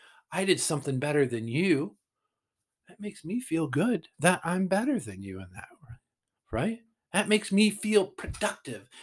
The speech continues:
That makes me feel like, "Uh,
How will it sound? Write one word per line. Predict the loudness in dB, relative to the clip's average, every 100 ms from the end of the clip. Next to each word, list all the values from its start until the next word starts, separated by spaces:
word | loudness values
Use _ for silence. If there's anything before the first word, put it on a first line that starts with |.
| -6
That | -4 2
makes | 2 4
me | 6 6
feel | 4 6 12 12 12
like, | 12 8 2 _ 6
"Uh, | 12 12 10 4